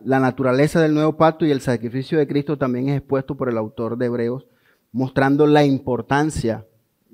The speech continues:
de esa obra. Entonces, el nuevo pacto se encuentra en el sacrificio de Cristo.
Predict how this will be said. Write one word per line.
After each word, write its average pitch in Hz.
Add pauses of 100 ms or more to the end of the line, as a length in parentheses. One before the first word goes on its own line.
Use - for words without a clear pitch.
(340)
de 120
esa 117
obra. 101
Entonces, 131
el 143
nuevo 180
pacto 156
se 156
encuentra 135
en 151
el 143
sacrificio 120
de 143
Cristo. 135